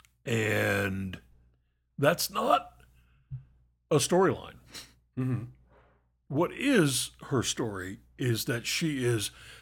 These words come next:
Speaker 1: uh, another observer. This is a film of people observing each other, looking at each other,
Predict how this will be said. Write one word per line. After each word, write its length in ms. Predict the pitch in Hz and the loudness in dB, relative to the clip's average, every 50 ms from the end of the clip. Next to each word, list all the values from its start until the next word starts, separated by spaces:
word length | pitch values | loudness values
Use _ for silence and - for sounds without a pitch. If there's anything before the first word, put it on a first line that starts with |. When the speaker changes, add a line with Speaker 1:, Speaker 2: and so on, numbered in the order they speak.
| - _ _ _ _ - - | -20 _ _ _ _ -16 -14
Speaker 1:
uh, 540 | - - - 80 82 - - - - - - _ _ - | -14 -12 -14 -14 -16 -16 -18 -20 -20 -20 -20 _ _ 0
another 480 | 143 135 135 139 135 131 147 143 120 | 2 4 4 6 6 8 8 6 6
observer. 840 | 107 107 113 110 104 101 101 107 101 98 87 71 76 80 - - - _ _ _ _ _ _ _ _ _ _ _ _ _ _ _ _ _ _ _ _ _ _ _ _ _ _ _ _ _ _ _ _ _ _ _ _ _ _ _ _ | 4 0 -4 -4 -4 -2 0 0 0 0 0 -4 -6 -12 -14 -18 -20 _ _ _ _ _ _ _ _ _ _ _ _ _ _ _ _ _ _ _ _ _ _ _ _ _ _ _ _ _ _ _ _ _ _ _ _ _ _ _ _
This 180 | - 131 120 127 | 2 2 4 4
is 120 | 127 120 | 6 6
a 100 | 131 120 | 6 6
film 360 | 123 - 165 165 160 156 143 | 6 6 8 8 8 8 8
of 160 | 120 107 - | 6 2 0
people 340 | - 123 107 98 107 104 92 | 0 0 0 0 -2 -6 -6
observing 540 | 92 92 90 85 92 98 92 78 87 80 73 | -8 -6 -4 -2 -2 -2 -2 -2 -4 -6 -6
each 220 | 69 67 65 - | -6 -8 -8 -10
other, 300 | - - - - - - _ _ _ _ _ _ _ _ _ _ _ - | -12 -12 -14 -18 -20 -20 _ _ _ _ _ _ _ _ _ _ _ -4
looking 380 | 110 104 104 104 - 107 95 92 | -2 0 0 0 -2 -4 -4 -2
at 100 | 92 90 | -2 -2
each 200 | 95 80 - 117 | -2 -2 -4 -4
other, 360 | 90 82 82 78 71 - | -2 -2 -2 -2 -4 -6